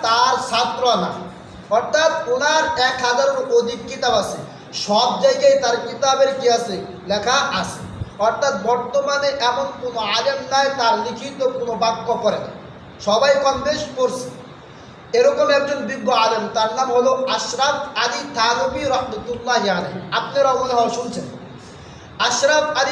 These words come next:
থানভী রহমতুল্লাহি আলাইহি একবার উনি তার নিজ থানা ভবন থেকে মিরাজ যাইবেন, তার এক আত্মীয়র বাড়ির কাছে, এক আত্মীয়র বাড়ি,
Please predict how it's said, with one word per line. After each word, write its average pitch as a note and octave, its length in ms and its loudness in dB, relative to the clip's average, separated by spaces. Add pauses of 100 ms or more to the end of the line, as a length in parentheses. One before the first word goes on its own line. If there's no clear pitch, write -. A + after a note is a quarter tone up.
(120)
থানভী C#4 400 0
রহমতুল্লাহি C#4 840 0
আলাইহি A#3+ 420 4 (140)
একবার A#3 800 0 (560)
উনি C4+ 280 -2 (100)
তার A#3+ 540 2
নিজ B3 460 -2
থানা A#3+ 260 2
ভবন C4 400 2
থেকে C4 300 2
মিরাজ A#3 520 2
যাইবেন, F3+ 300 0 (300)
তার G#3+ 160 0 (100)
এক C4 360 0
আত্মীয়র C4+ 500 2
বাড়ির A#3 300 0
কাছে, G#3+ 340 -4
এক - 280 -2
আত্মীয়র A#3 380 0
বাড়ি, G#3 180 2